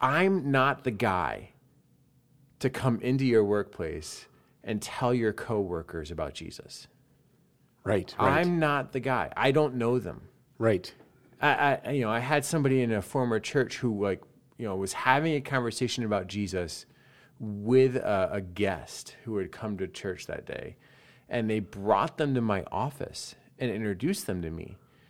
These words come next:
Speaker 1: And, um, and then I introduced myself back, welcomed them, asked them their name, you know, tried to get some information about them, just tried to make them feel welcome in the moment and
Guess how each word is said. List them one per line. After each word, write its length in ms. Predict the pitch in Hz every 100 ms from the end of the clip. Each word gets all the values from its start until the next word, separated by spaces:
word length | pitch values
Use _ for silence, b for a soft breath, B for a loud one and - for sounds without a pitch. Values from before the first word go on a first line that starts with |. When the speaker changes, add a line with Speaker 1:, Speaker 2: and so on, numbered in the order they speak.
| b b -
Speaker 1:
And, 540 | 135 127 117 110 110 - _ _ -
um, 540 | 117 101 92 90 90 - _ _ _ _ _ -
and 320 | 123 120 120
then 360 | 117 113 110 110
I 200 | 120 127
introduced 340 | 123 120 117
myself 340 | 110 - 85 -
back, 340 | 71 76 151 - -
welcomed 600 | 113 113 135 143 143 139
them, 520 | 131 131 127 123 123 117
asked 340 | 110 104 -
them 140 | 107 98
their 140 | 95
name, 760 | 123 160 156 143 139 131 127 127
you 100 | 107
know, 120 | 101
tried 240 | - 135
to 80 | 127
get 120 | 117
some 140 | - 117
information 560 | 104 - 110 107 - 110
about 300 | 104 98 -
them, 380 | 104 101 101 98
just 220 | 135 -
tried 160 | 127
to 60 | 107
make 160 | 107 104
them 120 | 95
feel 240 | - 104 92
welcome 400 | 90 87 87 87
in 80 | 87
the 60 |
moment 460 | 85 85 85 87 98
and 160 | 104